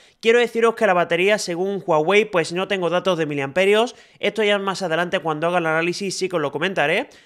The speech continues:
Pero lo que sí que nos dice es que más o menos va a poder rondar entre doce, catorce días más o menos. Yo, como digo, lo he estado utilizando aproximadamente unos cinco o seis días como máximo,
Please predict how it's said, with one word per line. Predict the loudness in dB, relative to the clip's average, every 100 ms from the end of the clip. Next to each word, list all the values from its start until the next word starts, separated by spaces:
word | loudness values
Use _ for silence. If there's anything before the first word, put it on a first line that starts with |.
| _
Pero | 0 4
lo | 4
que | 0
sí | -4 -4
que |
nos | -2 0
dice | 0 0
es | -2
que | -2
más | -2 -2
o |
menos | -4 -2 2
va | 2
a |
poder | 2 0
rondar | 0 0 0 0 -2 -20 _ -4
entre | -2 0 -2 0
doce, | 0 -2 0 -4 0
catorce | -2 0 -4 -2
días | -4 0
más | 0 -2
o | -4
menos. | -2 -2 -2 -8 _ -12
Yo, | 0 2
como | 2 2
digo, | 2 2
lo | 0
he |
estado | 0 0 0
utilizando | 0 -4 0 -2 0 2 2
aproximadamente | 0 -2 -6 -4 -2 -2 -4 -4
unos | -4 -6 -6
cinco | -6 -4 -4
o |
seis | -2 -2
días | 0 -4
como | -2 -4
máximo, | -2 -2 -2 -2 -2